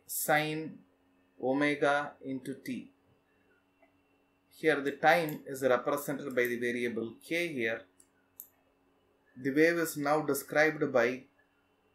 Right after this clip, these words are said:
the amplitude is taken as one. So A equal to one sine two pi f into t. Here the frequency is thousand hertz,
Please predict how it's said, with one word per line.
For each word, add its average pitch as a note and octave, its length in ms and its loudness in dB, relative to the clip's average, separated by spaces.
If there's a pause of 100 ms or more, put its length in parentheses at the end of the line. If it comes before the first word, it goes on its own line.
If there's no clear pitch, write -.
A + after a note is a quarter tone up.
(800)
the C3 140 2
amplitude D3+ 720 2
is B2+ 220 -8
taken C#3 280 -4
as B2 200 -2
one. A#2+ 400 -2 (1900)
So - 160 -10
A C3 60 2
equal C3 680 -2
to B2 100 -4
one A#2 340 -4 (360)
sine D3 540 -6 (640)
two D3+ 320 -4 (520)
pi C#3+ 380 0 (440)
f B2+ 260 2 (580)
into C#3+ 280 -8
t. - 300 -12 (840)
Here C#3+ 140 -2
the C3 120 -2
frequency D#3 580 -6
is C3 120 -8
thousand C3+ 480 2
hertz, A#2 560 -4